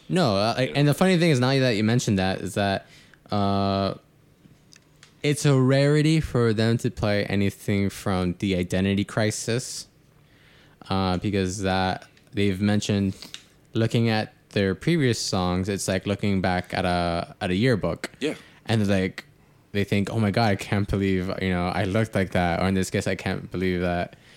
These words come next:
Speaker 1: you know, we played something like that."
Speaker 2: No, for sure. Uh, there are
Speaker 1: Um,
Speaker 2: definitely other bands that have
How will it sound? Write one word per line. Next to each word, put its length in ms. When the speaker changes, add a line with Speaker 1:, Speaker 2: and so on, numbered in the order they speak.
Speaker 1:
you 80
know, 560
we 120
played 300
something 280
like 160
that." 480
Speaker 2:
No, 160
for 180
sure. 320
Uh, 320
there 80
are 40
Speaker 1:
Um, 40
Speaker 2:
definitely 260
other 160
bands 340
that 240
have 380